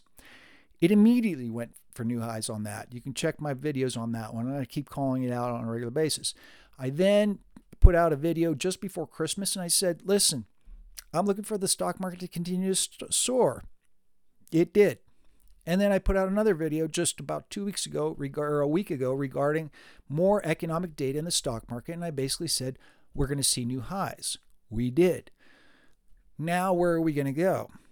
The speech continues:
Eh, we're sitting basically at all-time highs. At this point,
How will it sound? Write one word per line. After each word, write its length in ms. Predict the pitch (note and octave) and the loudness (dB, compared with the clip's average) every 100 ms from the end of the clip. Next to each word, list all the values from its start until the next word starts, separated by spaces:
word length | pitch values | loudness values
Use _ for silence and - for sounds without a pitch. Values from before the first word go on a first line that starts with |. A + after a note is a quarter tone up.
| _ - - _ - _ - | _ -20 -20 _ -20 _ -16
Eh, 300 | - - - - - - - - | -12 -12 -14 -18 -18 -20 -20 -16
we're 380 | - F#3 A3+ A3+ | -4 0 0 0
sitting 380 | - - G#3+ F#3 | 0 0 -2 -2
basically 420 | E3+ E3+ - E3 | -2 -2 -2 -4
at 140 | D3+ - | -6 -4
all-time 420 | C#3+ C#3+ C3+ C3 | -4 -2 -6 -8
highs. 520 | - G3+ A3 A#3 - - - - - _ - | -6 -6 -4 -4 -4 -10 -20 -20 -20 _ -12
At 240 | D3 - | -12 -4
this 220 | A#3 B3 | -2 0
point, 540 | - E3 D3+ D#3 - | 2 2 0 -4 -12